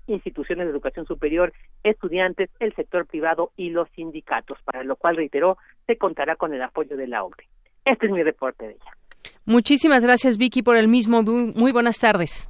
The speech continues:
Speaker 1: Buenas tardes. Hasta luego.
Speaker 2: Hasta luego.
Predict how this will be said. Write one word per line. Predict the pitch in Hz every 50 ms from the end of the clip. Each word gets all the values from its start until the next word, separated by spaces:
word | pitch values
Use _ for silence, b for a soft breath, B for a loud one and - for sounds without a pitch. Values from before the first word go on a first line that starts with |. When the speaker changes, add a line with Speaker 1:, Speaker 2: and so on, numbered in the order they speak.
| - -
Speaker 1:
Buenas | 180 202 220 214 202 185 -
tardes. | - 139 104 107 113 - _
Hasta | 208 - - 190
luego. | 156 151 - - _ _ _
Speaker 2:
Hasta | 175 180 180 165 - - 175 160
luego. | 165 180 185 190 180 180 165